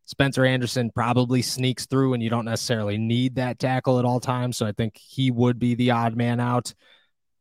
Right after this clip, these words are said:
I don't know. That's tough. That's a tough call. You know, and you're not gonna get rid of Ch-, like, the thing with Chandon and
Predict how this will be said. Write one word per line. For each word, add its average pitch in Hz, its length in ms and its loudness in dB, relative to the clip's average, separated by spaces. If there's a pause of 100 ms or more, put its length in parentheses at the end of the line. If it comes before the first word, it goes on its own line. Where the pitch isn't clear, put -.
(120)
I 131 100 0
don't 165 80 4
know. 143 120 6
That's 127 240 2
tough. 113 320 2
That's 135 200 0
a - 80 -20
tough 139 220 2
call. 101 300 0
You 127 140 4
know, - 20 2
and 156 140 2
you're 175 100 6
not 185 140 4
gonna 175 120 4
get 143 140 4
rid 135 160 4
of 117 140 -4
Ch-, - 200 -6
like, 120 200 -6
the 127 80 -6
thing 165 180 0
with 143 140 0
Chandon 131 560 0
and 107 640 -4